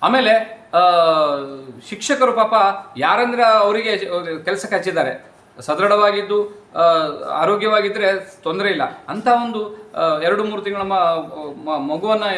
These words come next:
ಹೊತ್-, ಹೊತ್ಕೊಂಡು ಆ ಒಂದು ಶಿಕ್ಷಕಿಯರು ಓಡಾಡುವಂಥ ಕೆಲಸ ಮತ್ತು ಅಂಗವಿಕಲರಾದವರು ಓಡಾಡ್ತಾ ಇರುವಂಥ ಕೆಲಸ, ಆ, ನಿವೃತ್ತಿ ಅಂಚಿಗೆ ಬಂದವರು ಓಡಾಡ್ತಾ ಇರುವಂಥ ಕೆಲಸ, ಆ ನಂತರದಲ್ಲಿ ತೀರಾ ಅನಾರೋಗ್ಯದಿಂದ ಕೂಡ್ಕೊಂಡು ಓಡಾಡ್ಲಿಕ್ಕೆ ಆಗೋದಿಲ್ಲ. ಅಂಥ ಒಂದು ಸಂದರ್ಭದಲ್ಲಿಯೂ ಕೂಡ ಅವರನ್ನು ಒತ್ತಡ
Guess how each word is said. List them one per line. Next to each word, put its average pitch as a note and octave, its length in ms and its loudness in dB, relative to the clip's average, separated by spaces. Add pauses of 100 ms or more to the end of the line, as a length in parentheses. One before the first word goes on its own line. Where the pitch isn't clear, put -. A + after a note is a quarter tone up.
ಹೊತ್-, E3+ 200 -8
ಹೊತ್ಕೊಂಡು G3 600 -4 (220)
ಆ D#3+ 120 0
ಒಂದು G3+ 300 -4
ಶಿಕ್ಷಕಿಯರು G3+ 560 -6
ಓಡಾಡುವಂಥ G3 560 0
ಕೆಲಸ E3+ 340 -6 (460)
ಮತ್ತು F3+ 280 -4
ಅಂಗವಿಕಲರಾದವರು G3+ 800 0
ಓಡಾಡ್ತಾ G3 340 -2
ಇರುವಂಥ F#3+ 200 -6
ಕೆಲಸ, E3 320 -6
ಆ, - 480 -8
ನಿವೃತ್ತಿ G#3+ 420 0
ಅಂಚಿಗೆ B3+ 340 -2
ಬಂದವರು A3 380 0
ಓಡಾಡ್ತಾ F#3 280 -2
ಇರುವಂಥ F#3 220 -6
ಕೆಲಸ, D#3+ 300 -8 (420)
ಆ A3 240 2
ನಂತರದಲ್ಲಿ G#3+ 540 0 (160)
ತೀರಾ C4 280 2
ಅನಾರೋಗ್ಯದಿಂದ A#3 600 0 (480)
ಕೂಡ್ಕೊಂಡು A3 500 0
ಓಡಾಡ್ಲಿಕ್ಕೆ A#3+ 500 0
ಆಗೋದಿಲ್ಲ. G3 520 0
ಅಂಥ G3+ 180 -6
ಒಂದು A#3+ 180 0
ಸಂದರ್ಭದಲ್ಲಿಯೂ A3 640 -6
ಕೂಡ A#3+ 160 -2
ಅವರನ್ನು G3 280 0
ಒತ್ತಡ A#3+ 480 0